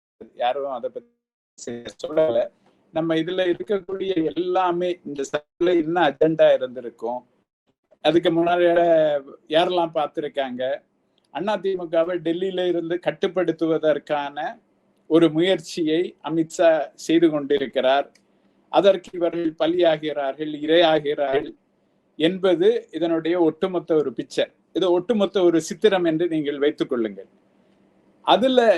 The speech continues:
என்ன அஜெண்டாவாக இருந்திருக்கும்? அல்லது என்ன பேசப்பட்டிருக்கு என்பது பற்றி பல்வேறு செய்திகள் இன்றைக்கு வந்த வண்ணம் இருக்கின்றன. அதில் உ-, மிக முக்கியமான ஒரு செய்தியாக நாம் கருதுவது என்னவென்றால்,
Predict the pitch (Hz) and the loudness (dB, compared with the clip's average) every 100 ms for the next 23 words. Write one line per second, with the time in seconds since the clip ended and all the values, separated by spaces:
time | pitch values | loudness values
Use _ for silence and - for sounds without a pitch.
0 | - - 175 240 277 233 175 175 202 196 | 0 0 2 2 0 2 2 2 0 2
1 | 190 180 180 175 165 175 151 175 170 139 | 4 4 4 2 0 -2 0 0 0 0
2 | - 139 117 _ _ _ _ _ _ _ | -2 -8 -8 _ _ _ _ _ _ _
3 | - 165 220 233 170 185 226 214 175 190 | -6 -2 -2 -2 -4 -4 -4 -6 -4 -4
4 | - 196 180 160 156 160 160 156 160 156 | -2 -4 -2 -4 -4 -4 -4 -4 -4 -4
5 | 170 269 208 208 247 233 208 185 160 156 | -6 -2 4 4 6 4 4 2 0 0
6 | - 185 175 180 175 156 160 156 165 147 | -2 2 4 4 0 -4 -4 -4 -4 -4
7 | 147 160 147 131 123 113 131 113 104 101 | -2 -2 -4 -8 -12 -14 -14 -12 -14 -16
8 | _ _ _ _ _ _ _ _ - 180 | _ _ _ _ _ _ _ _ -2 0
9 | 254 247 175 170 _ _ 170 180 180 214 | 2 0 -2 -6 _ _ -6 -4 -2 -2
10 | 254 208 - 214 196 190 180 165 151 - | -2 -4 -2 -2 -2 0 0 2 0 0
11 | 165 170 165 147 156 151 139 127 135 147 | 0 4 4 2 0 -6 -8 -4 -4 -2
12 | 147 135 131 139 123 113 117 170 | -4 -2 -4 -4 -4 -2 0 -2